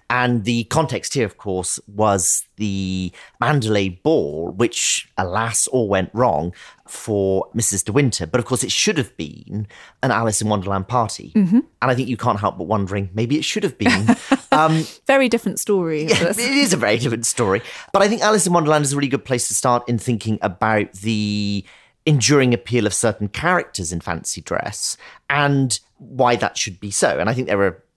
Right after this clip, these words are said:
Speaker 1: essentially maybe three main reasons why Alice and others of her ilk would appeal. I think the first is that if we think about Alice, just by mentioning it, I would, uh,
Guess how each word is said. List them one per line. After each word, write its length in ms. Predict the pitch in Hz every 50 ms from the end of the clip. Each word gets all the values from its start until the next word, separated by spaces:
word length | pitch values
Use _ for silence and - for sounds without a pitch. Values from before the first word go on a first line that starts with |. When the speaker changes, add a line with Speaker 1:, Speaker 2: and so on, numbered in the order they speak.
| _ _
Speaker 1:
essentially 640 | - - - 110 110 98 - - - 82 80 82 - _ -
maybe 300 | 98 101 92 78 82 85
three 260 | - - 107 107 98
main 380 | 87 95 87 85 82 82 85 87 -
reasons 720 | - 143 151 135 98 - - - - 87 92 95 - - - - - _
why 520 | - 104 110 113 107 104 101 101 98 95 - _ _
Alice 440 | - 113 110 104 104 98 - - -
and 80 | 92 -
others 300 | - 107 92 98 90 85
of 140 | 95 90 -
her 200 | - 98 85 - - -
ilk 380 | 180 117 78 - _ _ - - - - - _ _
would 140 | - 135 151
appeal. 340 | 156 - 254 170 - - - _ _ _ _ _ -
I 60 | 147
think 140 | 147 196 170
the 80 | 156
first 340 | - 170 165 160 - - -
is 120 | 113 -
that 120 | - 117 -
if 140 | 113 - -
we 80 | 117
think 180 | 98 127 117 104
about 340 | 101 - 101 98 98 - - - -
Alice, 320 | 113 113 101 87 90 -
just 160 | - 117 - -
by 100 | 101 101
mentioning 720 | 104 107 117 123 131 147 - - - - 78 78 76 78
it, 300 | - - - - - - - - - - - - _ _
I 100 | - 120
would, 120 | 113 107 113
uh, 60 | 98